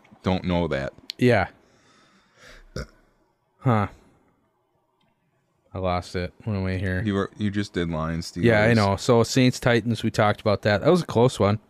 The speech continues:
Speaker 1: Yeah, it came
Speaker 2: Decided
Speaker 1: down
Speaker 2: by two
Speaker 1: there for
Speaker 2: points.
Speaker 1: the Saints almost came back and made it a game.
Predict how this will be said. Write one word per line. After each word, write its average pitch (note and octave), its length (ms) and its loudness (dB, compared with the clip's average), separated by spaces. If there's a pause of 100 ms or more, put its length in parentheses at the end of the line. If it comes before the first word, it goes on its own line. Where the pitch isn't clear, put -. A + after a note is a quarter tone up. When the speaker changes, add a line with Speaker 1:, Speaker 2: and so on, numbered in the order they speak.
(160)
Speaker 1:
Yeah, D#3+ 260 6
it E3+ 120 0
came F3 120 2
Speaker 2:
Decided A#2+ 200 6
Speaker 1:
down A#2+ 100 4
Speaker 2:
by A#2 120 4
two A#2 60 4
Speaker 1:
there A#2+ 180 4
for - 20 -4
Speaker 2:
points. A2+ 440 2 (200)
Speaker 1:
the A2+ 160 0 (640)
Saints A#2+ 380 -2
almost A2 520 2
came G#2+ 220 -2
back G2+ 380 4
and G2+ 100 0
made G2+ 200 2
it G2+ 120 0
a G2+ 40 -2
game. G#2 540 0